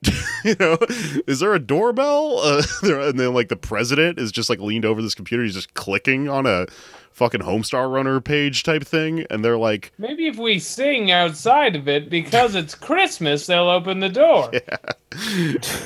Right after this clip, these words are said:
Speaker 1: And eventually they figure out this code that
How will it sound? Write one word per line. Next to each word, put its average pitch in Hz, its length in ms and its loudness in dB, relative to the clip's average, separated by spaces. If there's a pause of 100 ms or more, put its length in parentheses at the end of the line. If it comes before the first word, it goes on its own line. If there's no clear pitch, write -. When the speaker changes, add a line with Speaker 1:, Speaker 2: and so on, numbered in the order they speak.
(160)
Speaker 1:
And 127 480 2 (640)
eventually 135 1040 2
they 110 320 0
figure 110 480 -2
out 95 460 2 (500)
this 98 500 0 (280)
code 87 960 2 (760)
that 90 480 2